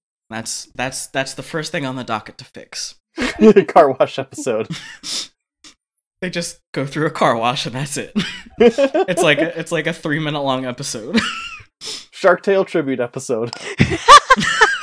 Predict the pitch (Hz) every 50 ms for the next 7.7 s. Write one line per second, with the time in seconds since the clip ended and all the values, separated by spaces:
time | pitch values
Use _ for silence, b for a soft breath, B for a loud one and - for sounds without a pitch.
0 | 453 - - - - _ - - _ _ - - B 294 311 294 B B B B
1 | B B _ _ _ _ _ _ _ - - - - - - - - _ _ _
2 | _ _ _ _ _ _ _ _ _ _ _ _ _ _ _ - - 156 165 165
3 | - - - 180 165 156 151 143 139 127 - - 165 151 - 214 220 220 233 -
4 | 214 196 185 175 170 - 175 151 147 - 139 135 127 123 123 117 120 113 107 107
5 | 101 98 101 104 98 95 - 95 95 98 95 - 110 117 - 156 156 151 165 135
6 | 120 117 - _ _ - - 202 196 - 175 160 147 143 139 156 165 160 147 143
7 | 113 - - 113 95 - - 92 - 107 113 185 202